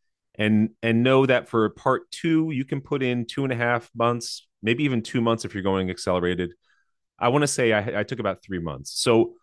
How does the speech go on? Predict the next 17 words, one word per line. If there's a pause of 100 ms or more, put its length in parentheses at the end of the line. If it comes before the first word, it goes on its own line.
(320)
all
in,
in
terms
of (260)
total
study
time
dedicated, (680)
I
was
able
to
add
this
thing, (180)
uh,